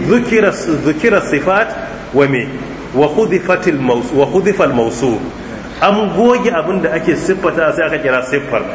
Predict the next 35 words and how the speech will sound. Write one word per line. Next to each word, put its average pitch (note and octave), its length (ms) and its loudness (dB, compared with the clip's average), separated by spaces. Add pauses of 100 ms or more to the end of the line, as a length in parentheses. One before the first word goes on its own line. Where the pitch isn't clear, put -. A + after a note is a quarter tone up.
(200)
Amma C#3 320 4
asalin F#3 540 2 (420)
idan D3 260 2
za E3+ 140 2
ka E3 80 -2
fasa D#3 160 0
sai D#3+ 80 0
ka D3+ 100 -2
ce D#3+ 220 -2
minal D3+ 480 2
ayatil C#3+ 640 -2
bayyinat. A2 560 0 (680)
Kaga E3+ 420 2
ayoyi F3 640 0
bayyanannu, A#2+ 760 0 (240)
amma C#3+ 220 2
sai F#3+ 120 -2
aka F#3 200 0
goge D#3+ 360 2
ayoyin D3+ 400 0
sai E3 140 -2
aka D3 120 -2
kira C#3+ 300 0
albayyinat. A#2 640 0 (580)
Shine D#3 340 0
duk F3 180 2
wanda F#3+ 260 4
ya D#3 80 0
boye D#3 280 2
abin C#3+ 240 -2
da C3+ 100 0
Allah B2+ 280 2
ya A2+ 60 -2
saukar B2 480 0
na B2+ 100 0